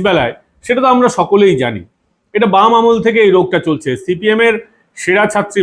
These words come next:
মমতা বন্দ্যোপাধ্যায়, সিপিএম এর যে সমস্ত বদগুণগুলো, সেগুলো তিনি বহন করছেন। এবার ধরুন, একটা দুটো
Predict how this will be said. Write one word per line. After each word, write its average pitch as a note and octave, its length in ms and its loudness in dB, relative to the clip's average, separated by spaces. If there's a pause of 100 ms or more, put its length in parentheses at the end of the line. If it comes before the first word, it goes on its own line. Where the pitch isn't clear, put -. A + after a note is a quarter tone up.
মমতা F3 280 0
বন্দ্যোপাধ্যায়, A3 680 2 (1000)
সিপিএম G#3 420 0
এর A3 100 2 (100)
যে G#3+ 80 4 (160)
সমস্ত G#3 300 -2 (120)
বদগুণগুলো, G3+ 600 2
সেগুলো F#3 300 0
তিনি G3 180 -2
বহন D#3 260 0 (100)
করছেন। G#2 280 -14 (500)
এবার G3+ 280 2 (2750)
ধরুন, A3+ 200 4 (200)
একটা G3+ 240 -2
দুটো A#3+ 280 2